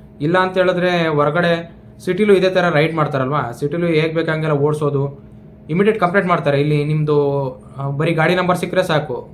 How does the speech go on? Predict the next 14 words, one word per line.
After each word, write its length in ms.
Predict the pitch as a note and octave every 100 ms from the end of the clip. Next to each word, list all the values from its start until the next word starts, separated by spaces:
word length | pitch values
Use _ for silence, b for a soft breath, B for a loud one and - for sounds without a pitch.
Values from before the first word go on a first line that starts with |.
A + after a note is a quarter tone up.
| - - - - -
ನಿಮಗೆ 220 | D#3 F#3+
ಫೈನ್ 220 | G3+ F#3 E3+
ಬೀಳುತ್ತೆ. 280 | D3 D3
ಡ್ರೈವರ್ 320 | C3+ D#3 F#3 F3
ನೀವೇ 220 | F3+ F#3+
ಆಗಿರ್ಬೋದು 480 | F#3 F3+ D3+ D#3 G3
ಇಲ್ಲ 120 | F#3+
ಬೇರೆಯವ್ರು 380 | D3 F3 G3 F3+
ಆಗಿದ್ರು 260 | F3 F3
ಕೂಡ 140 | F3 F#3+ E3 G3 - D3
ಟ್ರಾಫಿಕ್ 600 | C3+ D3+ F3+ F#3 F3 D#3
ಫೈನ್ 200 | F#3 F#3
ನಿಮಗೆ 240 | F3 F3+
ಬೀಳುತ್ತೆ. 560 | F#3+ D#3 C3+ A2 G2+ B